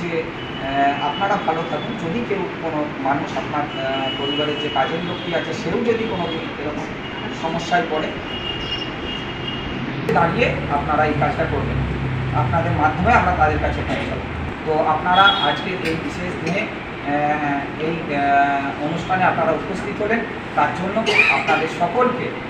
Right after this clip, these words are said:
অনেক অনেক ধন্যবাদ জানাই আমাদের, আহ, অফিস ডিস্ট্রিক্ট লিগ্যাল সার্ভিস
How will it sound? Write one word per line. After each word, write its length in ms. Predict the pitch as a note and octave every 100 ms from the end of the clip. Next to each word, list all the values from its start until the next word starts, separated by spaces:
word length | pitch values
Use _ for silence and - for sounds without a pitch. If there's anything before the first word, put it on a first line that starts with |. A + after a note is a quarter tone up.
| - C#3+
অনেক 280 | D#3 -
অনেক 140 | F#3 F#3 D3
ধন্যবাদ 460 | D3+ E3 F#3 F#3
জানাই 220 | F#3+ F#3 G3+ - - D3+
আমাদের, 320 | D3 D3+ D3+
আহ, 480 | D3+ D3 C#3 C#3 C3+
অফিস 260 | - - G#3
ডিস্ট্রিক্ট 420 | - - - -
লিগ্যাল 220 | C#3 C#3+
সার্ভিস 360 | - - -